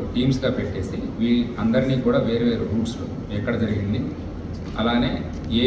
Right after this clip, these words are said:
ఏ రూట్స్ నుంచి వాళ్ళు వచ్చారు, ఏ ఏ రూట్స్ నుంచి వెళ్తారు, మొత్తం ఇవన్నీ కూడా టెక్నికల్ ఎవిడెన్సెస్, సీసీటీవీ ఎవిడెన్సెస్ గ్యాదర్ చేయడం జరిగింది. ఈ గ్యాదర్ చేస్తున్న విషయంలో మనకు తెలిసింది ఏంటంటే, ఎవరైతే ఈ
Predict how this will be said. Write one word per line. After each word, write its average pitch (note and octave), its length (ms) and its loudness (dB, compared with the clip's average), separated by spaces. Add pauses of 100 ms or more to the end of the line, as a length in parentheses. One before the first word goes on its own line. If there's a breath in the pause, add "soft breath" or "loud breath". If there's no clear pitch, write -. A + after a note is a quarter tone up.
ఏ C3+ 100 4
రూట్స్ B2 240 0
నుంచి A#2+ 220 4
వాళ్ళు G#2 180 2
వచ్చారు, A2+ 260 -2
ఏ A2 220 2
ఏ A#2 80 2
రూట్స్ A2+ 200 -2
నుంచి G#2 220 0
వెళ్తారు, G2+ 300 0 (120)
మొత్తం G#2 220 -2 (260)
ఇవన్నీ G#2+ 280 2 (100)
కూడా G#2 160 0 (720)
టెక్నికల్ C3+ 420 4
ఎవిడెన్సెస్, A#2 460 2 (120)
సీసీటీవీ A#2 520 0
ఎవిడెన్సెస్ G#2 440 0
గ్యాదర్ G#2 280 0
చేయడం G2+ 240 0
జరిగింది. - 300 -4 (1120)
ఈ C3+ 40 2 (300)
గ్యాదర్ C3+ 360 6
చేస్తున్న C3 340 2 (320)
విషయంలో A#3+ 400 4 (220)
మనకు A#3+ 240 4
తెలిసింది C3 320 0
ఏంటంటే, G#2+ 300 2 (240)
ఎవరైతే D3 400 4 (960)
ఈ B2+ 40 2